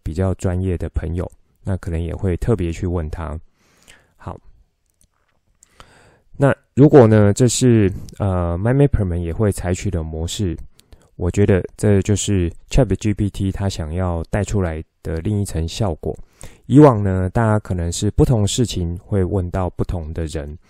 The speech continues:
好，或是不同的朋友，因为每一个朋友他厉害的地方是不太一样的。但是现在你只要问一个人，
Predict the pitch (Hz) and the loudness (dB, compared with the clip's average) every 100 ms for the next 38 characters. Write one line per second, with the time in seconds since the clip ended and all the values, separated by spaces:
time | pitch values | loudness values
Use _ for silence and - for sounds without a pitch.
0 | - - - 87 92 95 92 - 113 85 | -20 -18 -10 -6 -2 -2 0 0 -2 -2
1 | 82 - 80 85 87 - - - 110 107 | -4 -4 -4 -2 -4 -8 -20 -6 -2 0
2 | 85 98 110 98 98 87 - 101 95 98 | 0 0 2 0 -2 -4 -8 -8 -4 -4
3 | 95 87 - 90 87 85 - 85 92 113 | -4 -6 -4 -4 -4 -6 -8 -8 -6 -4
4 | 101 90 87 78 - - - - - - | -4 -4 -4 -8 -14 -18 -16 -16 -14 -4
5 | 123 120 120 131 107 113 - _ 101 104 | 0 2 2 2 2 0 -2 _ -6 -4
6 | 92 87 95 - 90 98 80 73 | -2 -2 -2 -2 -4 -4 -4 -8